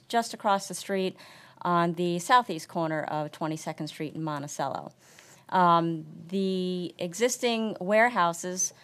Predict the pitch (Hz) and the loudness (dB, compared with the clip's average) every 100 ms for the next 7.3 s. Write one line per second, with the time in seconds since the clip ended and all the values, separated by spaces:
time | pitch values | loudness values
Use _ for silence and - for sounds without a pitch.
0 | - 180 180 175 - 302 185 185 - 185 | -4 0 0 -2 0 2 2 0 -2 0
1 | 175 170 170 170 175 175 170 165 170 165 | 0 2 0 0 0 2 2 2 -2 2
2 | 196 190 - 180 170 - 160 - 165 - | 4 4 2 -2 -2 -4 -6 -6 -6 -4
3 | 180 165 165 180 202 202 175 165 165 156 | -2 0 2 4 4 2 -4 -4 -4 -6
4 | 156 170 147 156 - - - - - 180 | -2 0 0 -2 -10 -20 -20 -16 2 6
5 | 175 - 190 190 190 185 185 170 185 180 | 8 8 4 6 6 4 2 2 4 4
6 | 180 175 165 151 170 196 202 - - 156 | 2 0 0 -2 2 2 2 -4 -2 -2
7 | 151 147 147 | -2 -4 -6